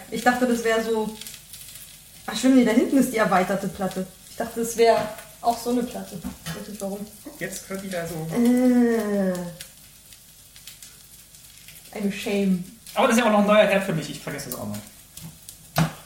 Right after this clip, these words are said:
Speaker 1: Sag's jetzt nur, damit ich mich besser fühle.
Speaker 2: Genau.
Speaker 1: Gut, hat geklappt.
Speaker 2: Denn Kochen soll ja auch Spaß machen.
Speaker 1: Ich koch ganz gerne.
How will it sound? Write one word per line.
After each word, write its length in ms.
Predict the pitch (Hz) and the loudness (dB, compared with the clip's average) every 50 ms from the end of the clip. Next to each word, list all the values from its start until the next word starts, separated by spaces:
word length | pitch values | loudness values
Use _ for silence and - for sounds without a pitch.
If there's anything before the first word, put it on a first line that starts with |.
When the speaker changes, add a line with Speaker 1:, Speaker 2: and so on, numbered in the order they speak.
| - - - - - | -20 -20 -16 -8 -4
Speaker 1:
Sag's 200 | 208 208 - 220 | -2 -2 -2 -2
jetzt 120 | 208 - | 0 2
nur, 100 | 247 226 | 4 4
damit 180 | 220 214 220 - | 4 2 2 0
ich 80 | - 196 | 0 0
mich 80 | 190 - | -2 -2
besser 220 | 190 190 185 185 | -2 -2 -2 -2
fühle. 240 | - - 175 165 - - - | -4 -6 -8 -8 -10 -8 -4
Speaker 2:
Genau. 260 | 330 339 - - - - - - - - - - - - - - - - - | 0 2 2 2 2 -2 -6 -10 -10 -10 -10 -10 -10 -10 -10 -10 -8 -4 -2
Speaker 1:
Gut, 140 | 403 403 - - - - - - | 0 0 -2 -4 -10 -12 -6 -6
hat 140 | 294 285 | -4 -4
geklappt. 300 | 277 247 - 208 196 - - - - - - | -4 -4 -4 -4 -6 -6 -8 -16 -18 -16 -14
Speaker 2:
Denn 80 | 160 - | -6 0
Kochen 220 | - 233 - 262 | 0 2 4 4
soll 100 | 226 233 | 4 4
ja 140 | 240 220 220 | 4 4 4
auch 40 | 226 | 2
Spaß 260 | - - - - - 294 | 2 4 4 4 4 4
machen. 280 | 196 160 - 123 113 113 - - - - - - - - - - - - - - - - - - - - - - - - - - - - - - - - - - - - - - - - - - - 240 - | 4 4 4 2 -4 -6 -8 -10 -14 -14 -14 -14 -14 -14 -14 -12 -12 -14 -12 -12 -12 -10 -6 -4 -2 -2 -2 -2 -4 -4 -6 -6 -6 -6 -4 -4 -4 -6 -6 -6 -2 0 0 2 0 0 -2 -6 -8 -10 -10
Speaker 1:
Ich 60 | - - | -8 -6
koch 140 | 403 440 403 | -4 -2 0
ganz 220 | 403 349 285 - - | 0 0 0 -2 -2
gerne. 420 | 262 247 226 220 220 196 185 | 0 2 2 2 2 0 -2